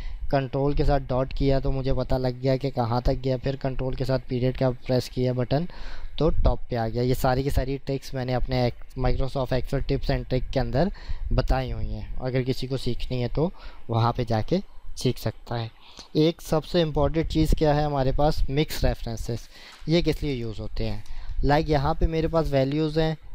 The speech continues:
ये मैंने क्या करना है कि ये distribute करनी है इन quantities को इन, इन zone में इतने इतने percent के हिसाब से। मैंने कहा, "Is equal का निशान, ये cell, multiply ये cell."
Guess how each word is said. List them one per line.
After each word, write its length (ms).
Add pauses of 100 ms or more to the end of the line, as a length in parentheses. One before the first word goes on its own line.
(140)
ये 140
मैंने 240
क्या 200
करना 340
है 140
कि 140
ये 340 (160)
distribute 640
करनी 360
है 100
इन 120
quantities 640
को 220 (120)
इन, 180
इन 160
zone 240
में 140
इतने 240
इतने 200
percent 380
के 80
हिसाब 260
से। 200 (520)
मैंने 240
कहा, 140
"Is 160
equal 300
का 120
निशान, 500 (380)
ये 220
cell, 380 (440)
multiply 760 (400)
ये 220
cell." 280